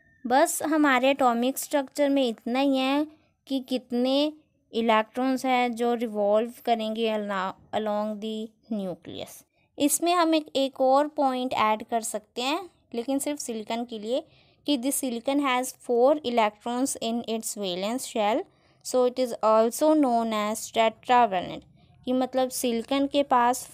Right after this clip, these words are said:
फोर इलेक्ट्रॉन्स हैं उसके वैलेंस शेल में, इसलिए उसको हम टेट्रावेलेंट भी बोल सकते हैं। आज का वीडियो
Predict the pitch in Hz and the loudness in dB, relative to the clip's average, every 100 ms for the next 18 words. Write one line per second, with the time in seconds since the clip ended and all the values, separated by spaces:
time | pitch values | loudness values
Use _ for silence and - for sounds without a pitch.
0 | - 208 214 247 - 226 208 208 - 240 | -4 0 2 0 0 2 2 0 -6 -6
1 | 240 247 240 - 247 226 208 190 214 233 | -2 -2 -4 -6 -6 -2 -2 -4 -6 -8
2 | - 214 214 220 - _ _ _ _ 196 | -4 -2 0 -4 -8 _ _ _ _ -6
3 | 196 269 339 - 247 254 254 262 - 233 | -2 -2 -2 -4 -4 -2 -2 0 -2 -8
4 | - 247 262 320 - 226 202 - 220 208 | -6 -6 -4 -4 4 4 4 4 4 4
5 | 185 190 - 233 247 202 175 196 190 - | 2 -2 -4 -2 0 0 0 0 -6 -8
6 | 110 98 - _ _ _ _ _ _ - | -10 -10 -12 _ _ _ _ _ _ 0
7 | 240 269 - 294 277 269 240 269 | 4 4 4 2 2 0 0 0